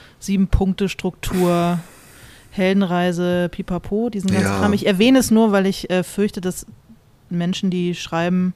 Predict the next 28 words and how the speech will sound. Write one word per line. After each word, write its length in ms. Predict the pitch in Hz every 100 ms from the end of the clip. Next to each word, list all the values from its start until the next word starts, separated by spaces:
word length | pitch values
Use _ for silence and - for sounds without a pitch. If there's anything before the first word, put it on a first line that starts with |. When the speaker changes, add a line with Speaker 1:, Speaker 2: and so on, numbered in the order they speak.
| -
Speaker 2:
Beat 200 | - 110
Sheet. 320 | - - 110 185
Speaker 1:
unseren 240 | 180 185
Podcast, 840 | - 208 - 220 208 202 - - -
äh, 60 |
hören 1160 | 185 190 190 185 - - - 143 180 190 190 202
und 160 | 180 180
denken, 300 | 185 185 185
„Hä, 480 | 170 196 208 139
ja, 200 | 180 185 180
aber 280 | 180 180 175
Struktur, 640 | - - 190 - 196 196 190
warum 200 | 180 180
redet 260 | 185 180
ihr 80 | 180
Speaker 2:
Ach 40 | 175
Speaker 1:
nicht 100 | -
über 100 | -
Speaker 2:
so, 40 | 220
Speaker 1:
Heldenreise 460 | 196 175 165 165
Speaker 2:
okay. 180 | 170 185
Speaker 1:
und 100 | 90 101
drei, 300 | 175 170 165 -
drei 160 | -
Speaker 2:
Mhm. 60 | 175
Speaker 1:
Akte 280 | 170 180 165
und 160 | 156
so?“ 200 | 156 156